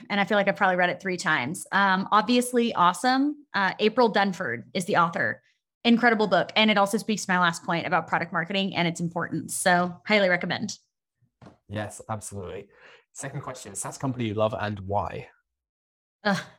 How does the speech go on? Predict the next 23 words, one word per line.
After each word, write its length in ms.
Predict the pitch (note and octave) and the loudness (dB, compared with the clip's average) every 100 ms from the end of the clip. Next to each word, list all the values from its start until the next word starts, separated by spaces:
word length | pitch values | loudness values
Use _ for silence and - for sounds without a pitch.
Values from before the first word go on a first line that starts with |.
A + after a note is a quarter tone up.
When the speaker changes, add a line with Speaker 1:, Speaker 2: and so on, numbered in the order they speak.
| _ | _
Speaker 1:
easy. 420 | G3+ F3+ F3+ E3+ - | -6 -2 0 -2 2
Gong. 400 | G3+ F#3 F#3 F#3+ - - | 4 4 2 -4 -10 -20
It's 80 | - | -2
gotta 140 | G3+ F#3 | 0 2
be 60 | |
Gong, 420 | F3+ F3 E3 F3 G#3 | 4 4 4 0 2
right? 280 | F#3+ F#3+ - _ _ | 4 2 -6 _ _
Um, 580 | G3+ G3+ G3 G3 F#3+ F#3+ | 2 4 6 4 2 0
why? 540 | E3+ F3 F#3 A3+ B3 - - | 2 4 4 2 0 -4 -4
They're 120 | A3 | -2
just 240 | G#3+ A3+ - | -2 -6 -2
killing 380 | A3+ B3 B3+ | 2 4 4
the 80 | A#3+ | 2
game, 420 | A3+ A3+ A3 F#3+ | 2 2 0 0
right? 220 | F#3 G3+ G3 | 0 0 0
Like, 160 | G3+ | -2
they 100 | A3 | -2
were 120 | A3 | -2
killing 360 | A3+ - A3+ A#3 | -2 -2 0 0
the 60 | A#3+ | 0
game 340 | G3+ G#3 G#3+ | 0 0 0
of 160 | G3 F#3 | 0 -2
organic 640 | G3 F#3+ - F#3 F#3+ | -6 -6 -2 0 0